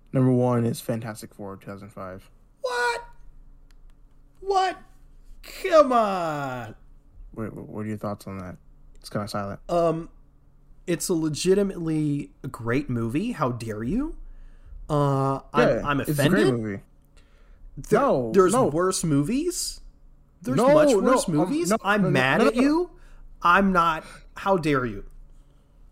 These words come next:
Speaker 1: What do you mean?
Speaker 2: What do you mean? What do you mean?
Speaker 1: Do, do you, okay, no, no. When,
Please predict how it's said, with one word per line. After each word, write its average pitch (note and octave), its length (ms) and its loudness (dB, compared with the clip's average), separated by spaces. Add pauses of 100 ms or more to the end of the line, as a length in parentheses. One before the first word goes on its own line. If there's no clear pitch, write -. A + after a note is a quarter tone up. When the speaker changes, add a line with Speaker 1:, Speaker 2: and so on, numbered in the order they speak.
(320)
Speaker 1:
What F3 100 -2
do A#3+ 80 2
you G#3+ 80 4
mean? G#3 580 0 (380)
Speaker 2:
What A#3 120 2
do C#4+ 60 2
you B3+ 80 2
mean? B3+ 260 2
What F3+ 120 0
do F#3 60 -4
you F3+ 100 0
mean? G#3 360 0 (760)
Speaker 1:
Do, G3 200 2
do D3+ 160 -2
you, G#3+ 120 2
okay, F#3+ 220 0
no, D3 260 -4
no. D3+ 160 -6
When, C#3+ 320 -2